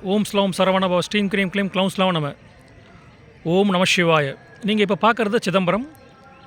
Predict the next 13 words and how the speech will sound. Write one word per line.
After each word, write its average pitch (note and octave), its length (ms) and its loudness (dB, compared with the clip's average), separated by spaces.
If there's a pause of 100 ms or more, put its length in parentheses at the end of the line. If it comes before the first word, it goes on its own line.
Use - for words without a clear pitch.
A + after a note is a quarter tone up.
(160)
இவரை A3+ 220 2
வந்து A3+ 560 0
நம்ம F#3+ 200 2
எல்லா G3 160 4
இடத்துலையும் A#3 240 0
வந்து G#3+ 260 0
ஓம் A3 180 4
நம G3 140 0
சிவாய F#3+ 380 2
அப்படின்னு D#3+ 200 -2
கூப்பிடுவோம். D3+ 400 -6 (960)
இங்க A3 220 2
வந்து A#3 220 0